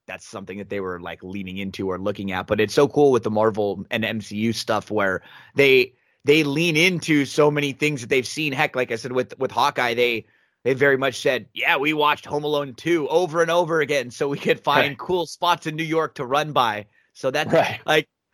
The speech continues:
Speaker 1: that Willy Wonka scene was one that just, uh, it reminded me a lot of that. And it w-, I think these are the same Bird and Birdie directors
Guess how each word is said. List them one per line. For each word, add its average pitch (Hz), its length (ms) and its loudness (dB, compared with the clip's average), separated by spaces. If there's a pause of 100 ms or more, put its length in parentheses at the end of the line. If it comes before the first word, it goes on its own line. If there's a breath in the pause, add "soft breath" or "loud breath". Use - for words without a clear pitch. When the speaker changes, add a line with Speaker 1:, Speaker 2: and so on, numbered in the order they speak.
Speaker 1:
that 185 140 2
Willy 202 200 4
Wonka 160 400 0
scene 143 240 -6
was 131 160 -8
one 135 180 -2
that 131 100 -2
just, 127 300 -4
uh, 110 300 -4 (260)
it 127 140 -2
reminded 135 400 0
me 131 120 -4
a 117 80 -2
lot 120 360 -2
of 117 240 -4
that. 101 340 -4
And 110 320 -2 (840)
it - 100 -4
w-, 165 200 0
I 151 80 2
think 170 240 -2
these 214 180 0
are 170 60 0
the 147 80 0
same 151 520 0
Bird 139 260 4
and 123 120 -4
Birdie 127 280 0
directors 107 680 -6